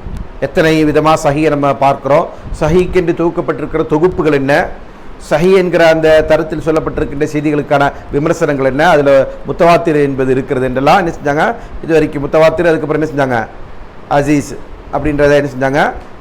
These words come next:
சொல்லி காட்டினாங்க. மஷ்ஹூர், சாரி, முத்தவாத்திர், மஷ்ஹூர், அசீஸ் இல்ல,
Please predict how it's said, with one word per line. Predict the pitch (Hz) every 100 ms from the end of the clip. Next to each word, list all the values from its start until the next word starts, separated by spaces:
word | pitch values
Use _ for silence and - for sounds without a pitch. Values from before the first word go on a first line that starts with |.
| -
சொல்லி | 156
காட்டினாங்க. | 147 139 120 110 101 - - 139
மஷ்ஹூர், | 143 180 143 107 - 123
சாரி, | 120
முத்தவாத்திர், | 117 135 151 156 180 220 - -
மஷ்ஹூர், | 165 160 135 101 -
அசீஸ் | 120 127 117
இல்ல, | 127